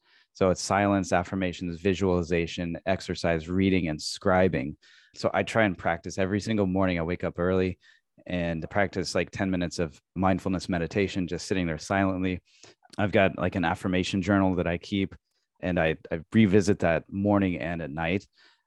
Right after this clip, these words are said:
And after I'm done with that, after I drop my kids off at school, there's actually, I live out, uh, technically it's Tokyo, but we've got this wooded area, great place to go out for a quick walk in the morning, clear your mind, visualize what your day is gonna look like, what your week, month,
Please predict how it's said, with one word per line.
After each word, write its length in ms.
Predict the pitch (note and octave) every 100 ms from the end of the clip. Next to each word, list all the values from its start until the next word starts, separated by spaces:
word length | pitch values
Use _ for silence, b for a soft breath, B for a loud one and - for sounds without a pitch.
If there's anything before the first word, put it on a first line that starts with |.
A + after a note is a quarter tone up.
| -
And 240 | E2+ D#2 - _ _ G#2
after 240 | G#2+ -
I'm 140 | F#2
done 220 | F2+ A#2+ A#2
with 100 | F#2+
that, 160 | F2
after 180 | E2+ F#2+
I 40 |
drop 200 | E2+ G2
my 120 | D2+ D#2+
kids 200 | - G2+
off 200 | E2+ D#2+
at 80 |
school, 440 | - - A#2 G2 -
there's 200 | G2+ G2
actually, 440 | G#2 G2 - G2 E2
I 100 | D#2+ -
live 220 | G2 F#2+
out, 340 | F#2 E2+ - F#2
uh, 300 | D#2+ D#2+ D#2 D#2+ -
technically 400 | - A2+ F#2+ F2+
it's 140 | D#2 -
Tokyo, 420 | A2+ G#2+ F2 D#2
but 140 | D#2+
we've 180 | E2+ F2+
got 160 | F#2 E2
this 200 | F2 -
wooded 280 | G2 G2 E2
area, 460 | E2+ F2+ E2 D2 - b b _
great 260 | A2 B2+ A#2+
place 220 | A2 G2+
to 80 | G2
go 80 | F#2+
out 140 | F2
for 100 | -
a 40 | E2+
quick 280 | G#2+ F#2
walk 300 | F#2+ F2 F2
in 60 | F2
the 60 | F2
morning, 360 | F#2+ F#2+ E2 -
clear 240 | - A#2+ G#2+
your 140 | F#2+
mind, 360 | F#2 F#2+ F#2+ F2 b b b _
visualize 760 | F2 A2 G#2+ G2+ F#2+ F#2+ F#2+ F#2+
what 280 | G2+ F#2+ -
your 220 | F2+ E2+
day 280 | D2+ F2+ F2+
is 120 | F#2+
gonna 200 | G#2 F#2+
look 180 | F#2 -
like, 240 | F#2 F2+
what 180 | E2 -
your 140 | F2 F2
week, 360 | G2+ F#2 -
month, 340 | F#2 F2+ F2